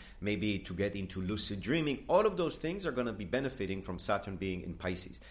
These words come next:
The problem with Saturn in Pisces, because Pisces has to do with dependency, codependency, lack of boundaries,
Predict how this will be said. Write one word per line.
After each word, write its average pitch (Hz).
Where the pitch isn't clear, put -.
The 180
problem 220
with 160
Saturn 143
in 113
Pisces, 185
because 101
Pisces 117
has 107
to -
do 104
with 95
dependency, 110
codependency, 104
lack 73
of 123
boundaries, 175